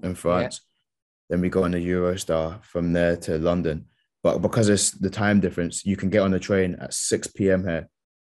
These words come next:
Speaker 1: but you'll get back to London at, like, six fifteen P M.
Speaker 2: <laughs>
Speaker 1: So
Speaker 2: Oh,
Speaker 1: it's
Speaker 2: yeah.
Speaker 1: because of the time change, so it's crazy. It's like an hour and a bit. So,
Speaker 2: Oh.
Speaker 1: yeah, it's, it's crazy how quickly you can get back.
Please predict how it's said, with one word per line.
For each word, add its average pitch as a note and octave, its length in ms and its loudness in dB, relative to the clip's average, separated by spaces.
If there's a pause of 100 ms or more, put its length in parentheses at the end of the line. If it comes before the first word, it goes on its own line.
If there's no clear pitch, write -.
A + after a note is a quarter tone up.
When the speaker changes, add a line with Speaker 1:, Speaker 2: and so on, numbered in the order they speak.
Speaker 1:
but F#2+ 80 2
you'll F#2 140 4
get G2 180 2
back - 140 -4
to F#2 100 -6
London F#2 240 2
at, D#2+ 140 -6
like, - 200 -12
six - 300 0
fifteen G2 420 2
P F#2+ 140 0
M. D#2+ 160 -2
Speaker 2:
<laughs> D3+ 180 -6 (420)
Speaker 1:
So A#2 60 6
Speaker 2:
Oh, G#2 240 6
Speaker 1:
it's A#2+ 160 -2
Speaker 2:
yeah. G#2 60 -4 (160)
Speaker 1:
because A2+ 240 -2
of G2+ 100 2
the G2 60 -2
time A2 280 4
change, F#2+ 260 0
so F#2+ 100 0
it's F2+ 100 -4
crazy. G2 420 -2
It's F2 140 -6
like F#2 180 -6
an E2+ 80 -4
hour F#2+ 300 2
and E2+ 100 -2
a E2 60 -4
bit. F2+ 220 -4
So, D#2+ 200 -6 (520)
Speaker 2:
Oh. - 40 -20 (140)
Speaker 1:
yeah, C#2 380 0 (280)
it's, F#2 300 -10 (160)
it's - 140 -6
crazy E2+ 400 2
how D#2 80 2
quickly E2 320 -2
you D#2 40 -2
can D#2+ 140 -6
get D2+ 180 -2
back. - 360 -6